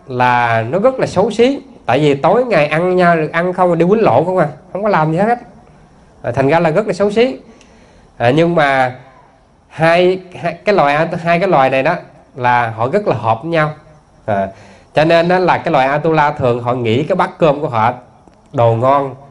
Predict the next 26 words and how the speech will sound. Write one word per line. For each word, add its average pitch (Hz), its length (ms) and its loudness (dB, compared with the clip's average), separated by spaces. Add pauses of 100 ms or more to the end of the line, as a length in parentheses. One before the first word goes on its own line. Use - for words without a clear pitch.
(140)
thì 113 80 -4
nó 131 100 -2
ra 139 160 0
đồ 113 120 -2
ngon, 127 240 -4
nhưng 131 100 -6
mà 117 80 -4
cái 120 100 -6
khúc 175 160 -10 (100)
dưới 185 260 4
á 220 60 -2 (480)
là 113 120 -6
đồ 104 200 -2
dơ. 127 280 2 (580)
À, 98 220 -6 (760)
mà 123 140 0
thường 135 340 2
á 170 120 0
họ 135 160 -2
thấy 190 180 -2
cái 208 100 0
đồ 139 120 0
ngon 143 220 0
là 139 60 0
họ 120 280 0 (440)
sực - 240 -4